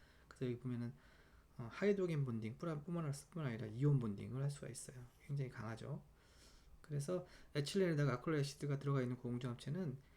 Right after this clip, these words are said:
이온 본딩을 할 수 있는, 우리가 그 세컨더리 본드를 배웠단 말이야. 뭐, 그 뭐였죠? 코발런트 본드보다 이제 코발런트 본드 굉장히 강하고 만델바르스 포스가 가장 약하죠. 그것보다 이제 다이폴, 다이폴이 좀 강하고 H 본딩이 강하고 가장 강한 게 이온 본딩이었어요.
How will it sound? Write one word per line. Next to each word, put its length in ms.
이온 340
본딩을 360
할 80
수 160
있는, 180
우리가 260
그 320
세컨더리 440
본드를 300
배웠단 340
말이야. 260
뭐, 240
그 140
뭐였죠? 580
코발런트 460
본드보다 1000
이제 420
코발런트 260
본드 160
굉장히 180
강하고 520
만델바르스 540
포스가 240
가장 160
약하죠. 520
그것보다 340
이제 120
다이폴, 380
다이폴이 320
좀 180
강하고 640
H 280
본딩이 280
강하고 340
가장 280
강한 260
게 80
이온 260
본딩이었어요. 540